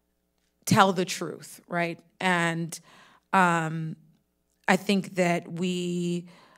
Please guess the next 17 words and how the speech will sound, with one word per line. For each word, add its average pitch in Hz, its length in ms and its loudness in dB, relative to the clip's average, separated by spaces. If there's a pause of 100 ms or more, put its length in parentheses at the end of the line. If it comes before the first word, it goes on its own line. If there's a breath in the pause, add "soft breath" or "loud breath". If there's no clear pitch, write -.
(280 soft breath)
oftentimes 190 720 2
have 185 180 4
to - 80 -6
get 170 220 -4
educated 170 560 0
about 165 280 0
what 165 220 -10
the 165 80 -12
truth 156 340 -10
is - 540 -8
and 180 140 -4
whose 254 320 0
truth - 320 -10
we're 180 100 -6
telling. 180 400 -8 (840 soft breath)
And, 180 500 4
um, 170 520 -2